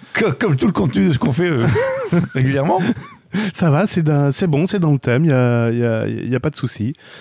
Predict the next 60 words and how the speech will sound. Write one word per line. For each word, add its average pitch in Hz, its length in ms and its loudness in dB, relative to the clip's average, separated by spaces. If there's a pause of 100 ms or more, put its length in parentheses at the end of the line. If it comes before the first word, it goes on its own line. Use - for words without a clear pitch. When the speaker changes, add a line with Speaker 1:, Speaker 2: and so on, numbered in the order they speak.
(320)
Speaker 2:
Euh, 104 880 0
y 110 80 0
a 110 60 0
pas 127 140 -2
de - 40 -12
souci, 98 400 -4
ouais, 107 140 0
ouais, 92 220 0
y 110 80 -2
a, 92 80 0
y 87 100 -4
a 90 60 -2
pas 131 100 -4
de 139 60 -4
problème. 104 400 -4 (340)
Euh, 107 240 2
ben, 123 220 0
je 117 240 -4
vais 127 100 2
avoir 143 240 2
du 165 120 0
mal 151 260 2
à 123 260 2
avoir 139 300 2
une 127 180 4
news 156 240 4
qui - 160 -4
ressemble 143 380 0
à 131 40 2
la 117 140 0
tienne. 160 400 -2
J-, 127 200 -4
j'étais 117 300 -2
en 160 100 2
train 147 160 -2
de, 117 460 2
de 113 120 0
scroller 156 500 -2
pour 120 260 -2
voir 135 320 -2
si - 280 -10
j'avais 117 220 0
une 127 180 0
news, 135 320 2
mais, 120 240 2
euh, 117 160 2
pff, - 600 -12
non. 123 380 0
Euh, 113 300 2
ben, 117 180 0
écoute, 120 320 0
on 127 60 2
va, 107 240 2
on 110 80 0
va 110 100 0
taper 117 240 0
dans 123 100 0
le 113 60 0
sérieux, 120 460 0
hein. 170 100 0